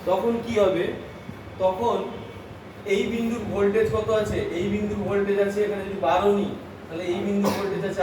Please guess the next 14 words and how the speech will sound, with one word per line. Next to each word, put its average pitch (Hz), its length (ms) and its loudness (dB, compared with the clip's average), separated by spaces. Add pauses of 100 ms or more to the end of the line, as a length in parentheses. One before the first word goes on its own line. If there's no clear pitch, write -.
আট 180 80 0 (120)
ভোল্ট, 226 220 4 (540)
এই 180 60 -2 (100)
বিন্দুর 196 320 -6
ভোল্টেজ 180 340 -2
আছে 208 160 2 (720)
চার 180 220 4 (120)
ভোল্ট, 170 280 -2 (1500)
ক্লিয়ার? 208 360 4 (1080)
এবং - 180 6 (200)
শুরুতে, 233 440 -4 (840)
শুরুতে 247 480 0 (560)
ধরে 190 260 2
নাও 220 140 2